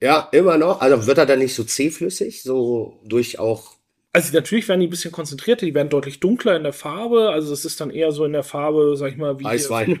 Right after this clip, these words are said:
Speaker 2: fünf und sechs, äh, hier in der Reihenfolge. Aber es ist nicht unbedingt, ähm, nicht unbedingt schlechter.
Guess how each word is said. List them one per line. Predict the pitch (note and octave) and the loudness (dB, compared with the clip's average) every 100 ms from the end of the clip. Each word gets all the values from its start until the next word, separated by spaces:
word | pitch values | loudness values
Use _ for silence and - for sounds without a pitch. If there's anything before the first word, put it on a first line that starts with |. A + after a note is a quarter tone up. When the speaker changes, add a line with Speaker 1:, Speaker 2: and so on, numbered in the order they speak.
| - | 2
Speaker 2:
fünf | F3+ F3 | 0 2
und | D3 | -2
sechs, | C#3+ B3 - - G#3 | 0 -2 -2 -4 -2
äh, | G#3 G#3 G3+ | -2 -2 -4
hier | G#3 | -2
in | G3 | 0
der | G3 F3+ F3+ F3 | 2 0 -2 -4
Reihenfolge. | E3 F#3+ F#3 F3+ F3+ F3+ F3+ - - - - | -4 -4 -2 2 2 2 -2 -8 -20 -20 -12
Aber | B2 D3 E3+ | -4 0 0
es | - | 0
ist | F#3 F3 - - | -2 -2 -4 -4
nicht | E3+ G3+ - | -4 -4 0
unbedingt, | C4+ C#4 F#3 F3+ F3+ F3 F3 F3 - - | 0 2 2 2 4 0 -4 -12 -6 0
ähm, | E3 E3 E3 D#3+ D#3 D3+ _ _ - - F#3 | 2 2 -2 -4 -4 -8 _ _ -20 -20 -16
nicht | - | -10
unbedingt | A#3 G#3+ - | -6 -6 -6
schlechter. | F#3 - - | -10 -10 -20